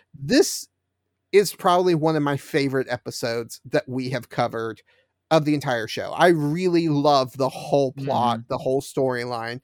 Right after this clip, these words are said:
Speaker 1: Because I, I, whereas, like, you're a sucker for, for the stuff that you were talking about, I'm a sucker for a hero who,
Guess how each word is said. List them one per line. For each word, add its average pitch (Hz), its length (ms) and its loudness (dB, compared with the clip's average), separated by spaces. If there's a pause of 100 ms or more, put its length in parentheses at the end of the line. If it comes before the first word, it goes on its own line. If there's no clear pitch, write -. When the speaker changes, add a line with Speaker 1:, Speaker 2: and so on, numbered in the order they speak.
(340)
Speaker 1:
Because 147 280 0
I, 151 440 0
I, 147 120 -8 (140)
whereas, 156 460 2
like, 156 200 2
you're 170 180 2
a 156 40 2
sucker 160 380 0
for, 143 420 0
for - 200 -6
the 123 100 -8
stuff 143 200 -2
that 135 140 -8
you 151 80 -4
were 151 80 0
talking 139 220 -2
about, 127 200 -4
I'm 151 220 0
a 147 40 -2
sucker 127 480 -4 (260)
for 127 220 0
a 127 60 -2
hero 151 400 2
who, 127 200 -6